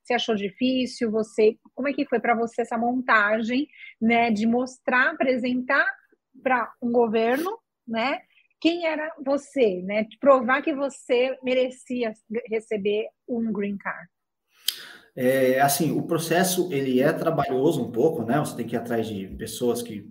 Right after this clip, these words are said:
Speaker 2: assim, pessoas que te, é,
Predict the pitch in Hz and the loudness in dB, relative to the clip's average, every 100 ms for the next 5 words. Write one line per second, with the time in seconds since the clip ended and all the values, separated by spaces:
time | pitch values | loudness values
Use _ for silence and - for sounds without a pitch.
0 | - 170 - 139 - - - 156 190 190 | -12 -8 -4 -4 -6 -10 -6 -2 0 0
1 | 185 - - 143 117 - - - _ - | -2 -6 -4 -2 -4 -8 -16 -20 _ -10
2 | 131 131 123 120 117 107 101 | -4 -2 0 -2 -2 -4 -8